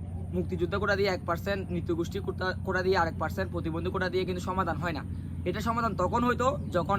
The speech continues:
এতগুলা ছাত্রকে হত্যা না করে, এতগুলা মায়ের বুক খালি না করে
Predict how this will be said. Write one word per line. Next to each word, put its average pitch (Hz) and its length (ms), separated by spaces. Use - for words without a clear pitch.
এতগুলা 180 380
ছাত্রকে 190 380
হত্যা 196 300
না 190 140
করে, 175 160
এতগুলা 185 400
মায়ের 185 280
বুক 185 160
খালি 214 260
না 208 40
করে 202 140